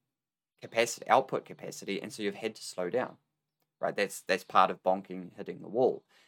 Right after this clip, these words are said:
Now, as we get through an event, like two hours, three hours, four hours,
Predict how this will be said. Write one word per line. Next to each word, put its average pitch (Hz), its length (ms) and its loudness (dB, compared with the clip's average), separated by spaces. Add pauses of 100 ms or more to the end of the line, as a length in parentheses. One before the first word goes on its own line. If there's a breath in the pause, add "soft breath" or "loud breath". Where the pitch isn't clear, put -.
(120)
Now, 101 80 4
as 120 220 4
we 120 140 6
get - 260 0
through 165 520 8 (440)
an 117 100 2
event, 135 600 4
like 92 320 -6
two 98 240 0
hours, 101 480 8
three 95 260 -6
hours, 104 540 6
four 104 420 6
hours, 110 560 8